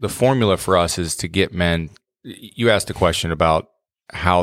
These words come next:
a man can put some color on being a spiritual leader. So for us, it's, it's a core mission statement, discerning a core mission. We even break that down to how you do that. So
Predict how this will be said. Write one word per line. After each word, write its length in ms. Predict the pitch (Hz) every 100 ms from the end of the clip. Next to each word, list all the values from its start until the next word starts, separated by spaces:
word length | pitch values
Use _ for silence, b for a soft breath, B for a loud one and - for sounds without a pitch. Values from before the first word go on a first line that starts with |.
| 85
a 100 | -
man 280 | 82 85 80
can 160 | - 78
put 180 | 85 -
some 100 | 78
color 340 | - 80 78
on 160 | 76 76
being 160 | 82 78
a 40 |
spiritual 380 | - 85 - -
leader. 160 | 50 -
So 160 | - 87
for 180 | 104
us, 180 | 107 104
it's, 220 | 92 -
it's 400 | - 92 - - - _ -
a 80 | 104
core 220 | - 104
mission 280 | 98 87 82
statement, 360 | - 85 80 80
discerning 400 | 80 95 87 85
a 60 |
core 160 | 76 80
mission. 260 | 80 - 87
We 100 | 104
even 220 | 104 92
break 240 | 82 90 -
that 160 | 85
down 200 | 87 85
to 60 | 78
how 260 | - 90 85
you 160 | 80
do 180 | 76 78
that. 280 | 80 82 -
So 340 | - 87 78